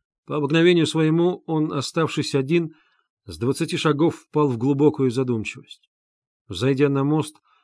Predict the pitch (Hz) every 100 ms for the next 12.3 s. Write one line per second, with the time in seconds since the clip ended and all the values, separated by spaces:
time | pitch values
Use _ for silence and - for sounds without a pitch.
0 | _ _ - 143 139 156 156 165 156 156
1 | 135 151 143 170 180 - - 156 160 156
2 | 147 156 147 143 143 127 98 90 - _
3 | _ _ _ _ _ _ _ _ - 110
4 | 151 139 135 131 - 165 160 131 143 127
5 | 117 175 160 117 - - - 117 139 165
6 | 147 131 123 156 - 139 127 131 147 113
7 | 92 113 _ _ _ _ _ _ _ _
8 | _ _ _ _ - 120 151 - 156 180
9 | 170 156 - 175 170 156 156 147 185 170
10 | 139 143 165 185 - 143 139 156 147 170
11 | 165 180 220 120 110 127 - 151 156 190
12 | 165 107 104